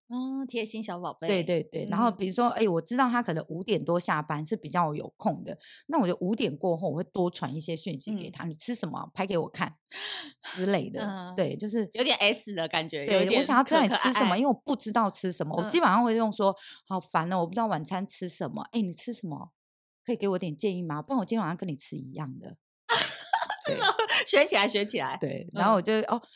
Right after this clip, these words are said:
Speaker 2: 啊，便当哦，我昨天也吃过了哎。”然后什么之类的，就你可以继续延续那个话题。
Speaker 1: 二十一天，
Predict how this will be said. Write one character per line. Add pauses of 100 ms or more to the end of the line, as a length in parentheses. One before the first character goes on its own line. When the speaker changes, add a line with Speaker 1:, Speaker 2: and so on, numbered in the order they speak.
(200)
Speaker 2:
啊，
便
当
哦，
我
昨
天
也
吃
过
了
哎。” (340)
然
后
什
么
之
类
的，
就
你
可
以
继
续
延
续
那
个
话
题。
Speaker 1:
二
十
一
天，